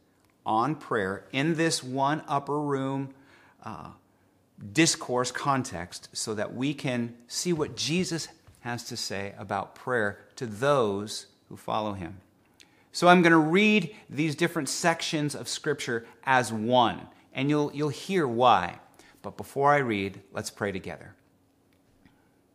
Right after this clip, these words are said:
Heavenly Father, thank you so much for your living,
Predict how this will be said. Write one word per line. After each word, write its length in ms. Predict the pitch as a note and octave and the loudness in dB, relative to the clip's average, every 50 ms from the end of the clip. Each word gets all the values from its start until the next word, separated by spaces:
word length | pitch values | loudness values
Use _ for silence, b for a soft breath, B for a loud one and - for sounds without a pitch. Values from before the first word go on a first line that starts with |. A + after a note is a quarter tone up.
| _ _ _ _ _ _ | _ _ _ _ _ _
Heavenly 320 | - D#3+ D#3 E3 D#3+ D3+ | 6 6 8 8 6 4
Father, 360 | C#3+ - D3+ C#3+ C#3+ C#3 C#3 | 4 6 6 8 8 6 4
thank 360 | C3 - - E3+ E3 E3 - | 0 -2 2 2 2 2 2
you 80 | D3 B2 | -2 -4
so 280 | - - - - C#3+ C#3 | -4 -2 -2 0 0 0
much 280 | B2+ G#2+ F#2+ F2 - | 0 0 -2 -4 -6
for 120 | - - G#2 | -8 -8 -6
your 140 | F#2+ F#2+ | -6 -6
living, 600 | F#2 F2+ G#2 A#2 A#2+ B2+ C3 C3+ C#3 C#3 C3 C3+ | -2 0 0 0 0 0 -2 -2 -2 -4 -6 -10